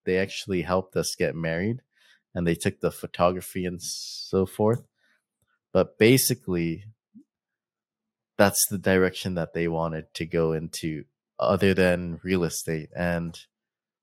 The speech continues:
um, this was something that I, I do like the idea of, but I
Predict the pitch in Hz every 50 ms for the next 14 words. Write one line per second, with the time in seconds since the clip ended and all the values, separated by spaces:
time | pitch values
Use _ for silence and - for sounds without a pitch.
0 | _ _ _ _ _ _ _ _ - 90 87 85 87 85 82 - - 110 110 107
1 | - - - - - - 110 98 98 98 95 92 90 - - 101 95 - - 98
2 | 92 87 87 82 - - _ _ _ _ _ _ _ _ _ _ _ _ _ _
3 | _ _ _ _ _ - 98 92 92 92 92 90 90 90 85 82 - _ _ _
4 | _ _ _ _ _ _ _ _ _ _ _ _ _ _ _ - - - - 101
5 | 104 101 95 101 113 123 135 131 123 113 117 - - 123 120 113 107 101 92 -
6 | 95 90 95 101 110 131 139 135 - _ _ _ _ _ _ _ _ _ _ _
7 | - 110 95 110 110 -